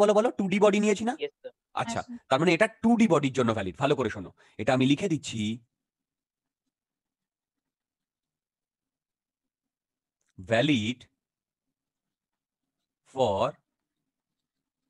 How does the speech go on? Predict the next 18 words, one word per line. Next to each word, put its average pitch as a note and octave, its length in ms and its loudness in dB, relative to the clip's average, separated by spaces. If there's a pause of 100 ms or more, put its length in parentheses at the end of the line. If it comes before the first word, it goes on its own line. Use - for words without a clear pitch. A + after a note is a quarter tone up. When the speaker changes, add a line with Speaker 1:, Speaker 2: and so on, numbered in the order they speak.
(1900)
Speaker 1:
টু G3 100 0
ডি C#3+ 180 0
bodies। F2+ 280 -8 (760)
ওকে? E4 160 -2 (600)
আচ্ছা, - 180 -2 (1300)
এটা B3+ 140 4 (200)
মানে G3 220 2 (100)
কি? B2 100 -6 (640)
দেখো C#3+ 220 0
ভালো G#2+ 160 -2
করে, F2+ 120 -8 (140)
এটা D#3+ 140 4 (180)
মানে D#3 300 4
কি? A2+ 80 -8 (220)
এটা A#3 120 2
তো B3+ 80 6
আমরা C4 180 0
প্রুফ B3 180 2